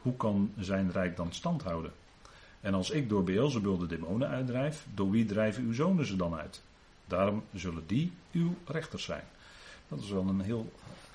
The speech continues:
<laughs> heel scherp antwoord van de Heer. Maar zo is het natuurlijk, hè? En, en ieder, alles wat tegen zich, in zichzelf verdeeld is, dat ga-, kan geen stand houden.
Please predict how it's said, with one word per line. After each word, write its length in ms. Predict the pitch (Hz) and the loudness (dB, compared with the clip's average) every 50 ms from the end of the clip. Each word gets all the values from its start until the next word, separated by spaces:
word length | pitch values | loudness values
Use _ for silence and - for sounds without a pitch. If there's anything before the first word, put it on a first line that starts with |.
| - - | -20 -10
<laughs> 500 | - 131 - - - - - - - - | -8 -8 -8 -8 -14 -20 -20 -20 -20 -14
heel 260 | - - 104 117 135 - | -6 -2 2 2 2 2
scherp 300 | - - 120 107 95 - | 4 2 2 2 2 0
antwoord 340 | 101 95 92 - 95 92 | 0 -2 0 -2 -4 -4
van 180 | - - 92 87 | -4 -4 -4 -2
de 80 | 87 85 | -2 -2
Heer. 180 | 87 107 147 147 - - - - - - - - - - - - | -4 -6 -6 -8 -12 -18 -20 -20 -20 -20 -16 -16 -16 -16 -8 0
Maar 200 | 117 113 107 101 | 4 4 4 6
zo 120 | 123 117 | 6 6
is 120 | 101 120 | 6 6
het 80 | 135 151 | 4 2
natuurlijk, 340 | 139 131 131 107 90 82 - | 2 2 4 2 2 2 -2
hè? 140 | 117 131 147 151 | -2 -4 -4 -2
En, 300 | - 107 107 101 101 101 - | 0 0 0 0 -2 -6 -8
en 240 | - - 101 98 95 - - | -8 -4 -4 -4 -4 -6 -4
ieder, 360 | - 170 165 165 156 147 147 | 0 2 4 6 6 4 4
alles 280 | - 147 160 175 165 151 | 4 4 4 6 4 4
wat 180 | 147 131 120 - | 4 2 4 6
tegen 240 | 127 110 107 98 | 4 4 4 2
zich, 180 | 95 98 107 - | 0 -2 -2 2
in 180 | - 131 127 113 | 4 6 6 6
zichzelf 420 | 98 98 - - 165 160 151 156 | 4 0 0 2 4 4 4 2
verdeeld 360 | - 101 110 131 135 131 131 | 2 2 4 6 6 6 4
is, 100 | 131 110 | 0 -2
dat 140 | 135 135 - | -2 -4 -4
ga-, 200 | - - 117 113 113 | -2 -4 -6 -4 0
kan 160 | - 120 107 | 2 2 2
geen 120 | 90 92 | 2 -2
stand 240 | - - 139 151 165 | -2 0 0 0 0
houden. 300 | 156 151 143 110 90 87 | 0 -2 -2 -2 -4 -8